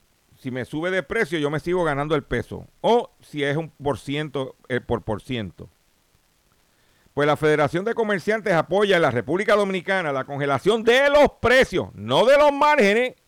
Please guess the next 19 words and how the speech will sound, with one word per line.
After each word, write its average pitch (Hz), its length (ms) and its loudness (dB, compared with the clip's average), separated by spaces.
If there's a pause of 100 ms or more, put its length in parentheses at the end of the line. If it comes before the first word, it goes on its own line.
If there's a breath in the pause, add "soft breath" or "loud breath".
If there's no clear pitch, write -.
(1500 soft breath)
Ante 139 280 -2
el 156 80 2
impacto 180 540 0
del 220 120 2
alza 220 280 0
de 220 80 -2
los 190 140 0
precios 202 260 -2
en 208 80 0
la 175 120 0
producción 160 440 -6
del 208 100 -4
consumo 196 540 -6
básico 180 440 -4
de 143 120 -4
los 131 120 -4
hogares 151 380 -4
del 180 160 -8
país, 160 400 -4